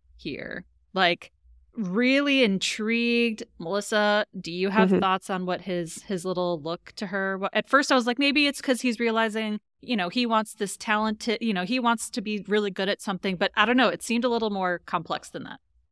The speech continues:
Speaker 2: This is the same look that he gives her when they're in the library during that finals episode, and she's talking about Noel and, like, how great he is.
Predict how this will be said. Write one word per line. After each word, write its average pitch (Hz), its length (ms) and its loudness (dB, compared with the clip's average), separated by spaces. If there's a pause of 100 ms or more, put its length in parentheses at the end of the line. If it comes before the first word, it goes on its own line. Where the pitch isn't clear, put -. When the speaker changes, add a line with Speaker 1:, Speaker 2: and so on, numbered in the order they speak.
Speaker 2:
This 233 220 8
is 262 120 4
the 240 120 8
same 214 560 8
look 190 300 8
that 185 160 0
he 180 160 0
gives 180 320 2
her 175 440 6
when 170 420 -4
they're 170 280 0
in 170 300 4
the 175 80 0
library 190 480 6
during 180 180 4
that - 180 2
finals 190 400 6
episode, 208 640 6
and 170 160 -2
she's - 540 -2
talking 175 360 2
about 165 320 4
Noel 165 520 6
and, 165 120 0
like, 160 200 -2
how 160 180 2
great 196 320 6
he 196 180 6
is. 180 540 8